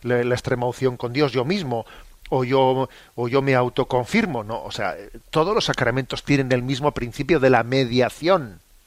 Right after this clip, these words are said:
de la Iglesia. ¿Mm? O sea, el Papa responde, ¿no?, a esa falsedad, pero, em, además responde de una manera en la que combina el sentido sobrenatural, la fe, ¿no?,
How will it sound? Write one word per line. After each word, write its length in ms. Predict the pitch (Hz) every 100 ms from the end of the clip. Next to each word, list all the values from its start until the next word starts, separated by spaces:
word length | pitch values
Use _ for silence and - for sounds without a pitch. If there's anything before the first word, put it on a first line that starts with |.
| _ _ -
de 120 | 123
la 100 | 110
Iglesia. 520 | 104 120 - 92 87 _ _ _ _ _ _ - - - - -
¿Mm? 80 | 127 -
O 20 | -
sea, 120 | -
el 60 |
Papa 300 | 107 117 131 - 147 113
responde, 560 | 113 - 170 156 110 110
¿no?, 160 | 147 - - -
a 100 | 113
esa 200 | 117 123
falsedad, 480 | - 127 123 131 - - - -
pero, 240 | 139 135 -
em, 320 | 123 127 131 139
además 260 | 139 202
responde 420 | 170 151 - 180 180
de 80 |
una 120 | 175 160
manera 300 | 151 165 170
en 80 |
la 80 | 156
que 160 | 139 127
combina 540 | 131 135 190 151 104 - _ _ _ _ _ _ - - - - -
el 100 | 135
sentido 460 | 135 131 214 196
sobrenatural, 720 | - 147 135 123 131 143 151
la 140 | 131 107
fe, 320 | - 190 95
¿no?, 160 | 123